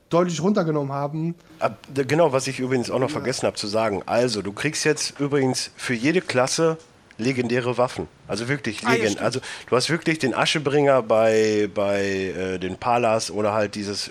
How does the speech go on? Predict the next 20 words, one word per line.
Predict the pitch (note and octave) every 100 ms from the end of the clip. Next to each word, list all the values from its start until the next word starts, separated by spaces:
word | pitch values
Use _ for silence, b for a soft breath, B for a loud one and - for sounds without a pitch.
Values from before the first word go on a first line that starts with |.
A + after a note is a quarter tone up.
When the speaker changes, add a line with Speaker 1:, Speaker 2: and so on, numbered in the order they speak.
| F#2+
Speaker 2:
Schild | - C3 C3 -
mit | A2+ -
Schwert | A2 A2+ A2 - B B B -
oder | G2+ G#2
so | G2+
einen | G2+
heiligen | A2 A2 G#2 G2+
Hammer | A2+ B2
für | A2+ F#2
die | F#2+
Heilung. | G#2 B2 D3+ D#3+ B B B -
Du | C#3+
kannst, | A#2+ D3+ F3 - - -
also | G#2 G2+
rein | F#2 G2+
theoretisch | A2+ A#2 A2+ G#2 G#2+
musst | A2+ C#3+ -
du | D3+
dann | D3 C#3+
auch | - B2 -